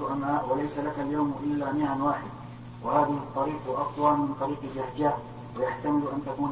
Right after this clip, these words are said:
تلك كنية، أن تكون تلك كنيته. لكن يقوي التعدد أن أحمد أخرج من حديث أبي بصرة البخاري قال: 'أتيت النبي صلى الله عليه وسلم لما هاجرت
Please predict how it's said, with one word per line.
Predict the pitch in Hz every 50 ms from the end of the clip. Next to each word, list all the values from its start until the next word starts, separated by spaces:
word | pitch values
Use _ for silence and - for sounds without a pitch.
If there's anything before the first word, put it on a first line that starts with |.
| 131 123
تلك | 147 143 143 - 147 147 147 143 - - - - - - -
كنية، | 147 147 143 143 139 127 - - - - - - - - - - - 285 - -
أن | - -
تكون | 131 - - 302 294 - -
تلك | 151 - - 143 - 120
كنيته. | 147 151 151 143 127 - - - - - - - - - - - - - - - - - - - - - - 117
لكن | 135 143 143 151 - 156 147 147 147 127 131
يقوي | 131 127 - - 147 151 147 147
التعدد | - - - 143 135 143 147 - - - 151 - - - - 254
أن | 254 - 262
أحمد | 240 262 269 - 302 302 294 277 277
أخرج | 277 214 302 - 285 285 277 277
من | 262 262 247 247 -
حديث | - - 302 - - 139 -
أبي | 131 135 135 135
بصرة | 147 147 - - - 139 143 139 131
البخاري | 131 113 101 - 143 - - 302 - - - - - - - - - -
قال: | - 135 143 147 147 143 - - - - - -
'أتيت | 139 147 147 147 147
النبي | 143 143 139 143 147 147 139 -
صلى | 143 139 139 135
الله | 139 143 143 139 135
عليه | 139 143 139
وسلم | 131 131 - - 143 151 151 143 139 135 135
لما | 131 135 135 135 135 135 139
هاجرت | 135 147 151 147 - - 147 147